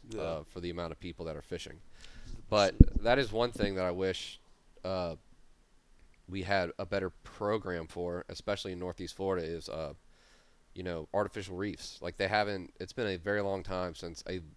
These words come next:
Speaker 2: like, a big, like, a ship or anything has been turned into a, uh, artificial reef out there. But if you go to South Florida, I mean, they're, they're putting new fads out and, uh, new artificial blocks and all this stuff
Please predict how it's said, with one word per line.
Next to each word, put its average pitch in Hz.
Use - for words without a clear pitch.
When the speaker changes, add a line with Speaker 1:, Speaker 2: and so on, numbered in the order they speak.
Speaker 2:
like, 90
a 85
big, 95
like, 78
a -
ship -
or 87
anything 80
has 85
been 82
turned 92
into 87
a, 82
uh, 78
artificial 104
reef 98
out 73
there. 64
But 95
if 87
you 101
go 98
to 90
South 104
Florida, 90
I 85
mean, 90
they're, 95
they're 98
putting 104
new 104
fads 101
out 110
and, 87
uh, 76
new 104
artificial 98
blocks 87
and 80
all 95
this 92
stuff -